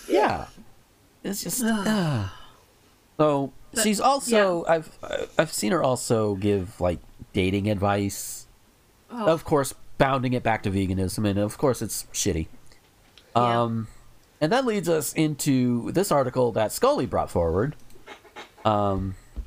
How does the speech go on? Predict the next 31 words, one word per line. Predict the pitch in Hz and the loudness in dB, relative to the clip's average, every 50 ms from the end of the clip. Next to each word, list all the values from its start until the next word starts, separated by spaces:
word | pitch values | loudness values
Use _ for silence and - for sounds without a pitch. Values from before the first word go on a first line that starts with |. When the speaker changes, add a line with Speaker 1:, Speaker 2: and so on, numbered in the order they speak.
| - - - - - - - - - - - - _ - | -14 -18 -20 -20 -20 -20 -20 -20 -20 -20 -20 -16 _ 0
Speaker 1:
uh, | 123 123 117 104 | 2 2 2 0
from | - - 120 | 0 -2 -2
the | 117 120 | 0 2
Huffington | 120 160 160 180 170 160 170 156 | 2 2 2 0 -2 -2 -4 0
Post, | - 139 120 117 - - - | 0 0 0 0 -2 -2 -2
and | 143 139 135 135 135 139 139 127 - - - - - - _ _ _ _ _ _ | 0 2 2 0 0 -2 -4 -8 -10 -14 -20 -20 -20 -20 _ _ _ _ _ _
we | - 175 147 156 180 185 170 | 0 2 2 4 2 2 2
do | 175 214 240 | 2 2 2
realize | 226 214 214 226 208 185 175 156 151 147 143 139 - - - - | 2 2 2 2 4 4 4 2 2 0 -2 -4 -6 -10 -4 0
that | 127 127 120 120 113 113 - - - - - - - | 2 2 4 2 0 -2 -4 -8 -12 -12 -14 -4 0
it's | 135 135 131 131 - - - | 0 0 0 0 -4 -8 -8
from | - - 120 117 117 110 110 107 92 - - | -2 0 2 2 2 2 -2 -4 -6 -6 -4
twenty | - 104 107 117 | -2 0 0 0
seventeen, | 120 - 190 180 196 185 - 107 92 95 101 | 2 0 0 0 0 -2 -2 0 0 0 -2
so | - - 98 101 101 | -2 0 0 2 2
it's | 104 - - - - - - - - _ - | 0 -2 -6 -10 -12 -14 -16 -20 -20 _ -8
a | - | -6
few | 120 - - 123 | -6 -2 0 0
years | 120 123 123 117 101 | 2 2 0 0 0
old, | 92 82 80 85 - - - - - - _ _ _ _ _ | 0 0 -2 -2 -4 -10 -18 -20 -20 -20 _ _ _ _ _
uh, | 76 73 76 78 78 | -8 -8 -8 -8 -6
about | 76 101 90 76 | -4 -4 -4 -4
f-, | - - - - - - _ - - | -4 -10 -20 -20 -20 -20 _ -4 -2
little | 139 139 139 135 | 0 2 2 2
over | 127 131 120 | 2 0 -2
four | - 123 117 | 0 0 0
years | 117 117 110 104 | 0 0 0 -2
old | 98 90 | -2 -2
at | 92 - | -4 -6
this | 87 82 - | -6 -8 -8
point. | - - 82 80 80 | -8 -6 -6 -6 -6